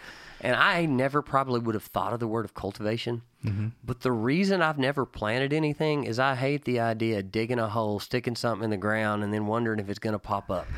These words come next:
Speaker 2: <laughs>
Speaker 1: It's not an instant results kind of
Speaker 2: Yes.
Speaker 1: thing.
Speaker 2: Yes.
Speaker 1: That's hard.
Speaker 2: Mm-hmm.
Speaker 1: I think there's a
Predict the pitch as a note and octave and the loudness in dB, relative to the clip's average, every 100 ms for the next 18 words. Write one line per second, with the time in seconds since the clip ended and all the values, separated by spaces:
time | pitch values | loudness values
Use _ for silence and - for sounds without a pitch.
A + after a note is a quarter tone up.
0 | - C3+ - C3+ - - C3 - - - | 0 0 2 0 0 -4 -2 -4 -4 -4
1 | - B2+ - C3 C#3 C3 A#2 C3 A#2+ - | -2 -2 2 2 4 2 0 -2 -2 -4
2 | F#2 G#2+ G2 G#2 F#2 - G#2+ A2 G2+ - | -2 -2 0 -2 -2 -4 0 2 0 -4
3 | A2+ F2+ - - G2+ G2 - - - _ | -4 -4 -8 -10 -8 -6 -10 -18 -20 _
4 | G#2+ G2+ G2 G2+ - - - G#2+ F#2+ - | -18 -8 -4 -4 -4 -6 -2 -2 -4 -12
5 | _ _ _ _ A#2 G#2 C#3+ - _ _ | _ _ _ _ -2 -2 -2 -6 _ _
6 | _ - - F#2+ G2+ A#2 B2 C3 A#2+ A#2 | _ -20 -12 -6 -2 -2 -2 0 0 0
7 | - _ - G#2 F#2 F#2 | -4 _ -4 -2 -2 -8